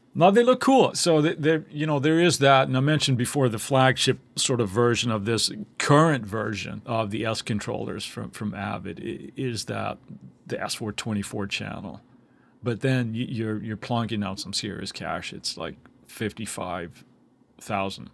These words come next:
plus, like, if, if you get one of those. So for most sort of, like, project or home studios, it might be a little bit excessive.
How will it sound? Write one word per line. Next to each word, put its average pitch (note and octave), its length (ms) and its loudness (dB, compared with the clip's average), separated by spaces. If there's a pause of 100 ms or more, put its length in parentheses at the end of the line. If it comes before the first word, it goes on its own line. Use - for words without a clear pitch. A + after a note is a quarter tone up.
plus, - 420 -8 (400)
like, - 220 -16
if, F#2+ 220 -18
if - 160 -14
you G#2 60 -8
get F#2 200 -8
one C#2+ 180 -14
of D2 100 -14
those. C#2 180 -12
So D#2+ 220 -12 (480)
for - 180 -2
most B2 580 -2
sort A2 240 -8
of, G2+ 60 -6
like, G2 160 -6 (180)
project G#2 520 -6
or G#2 60 -14
home G#2 200 -8
studios, G2 460 -6
it - 60 -14
might G#2 220 -6
be - 160 -10
a A3 60 -8
little C4+ 440 -6
bit - 140 -6
excessive. - 500 -12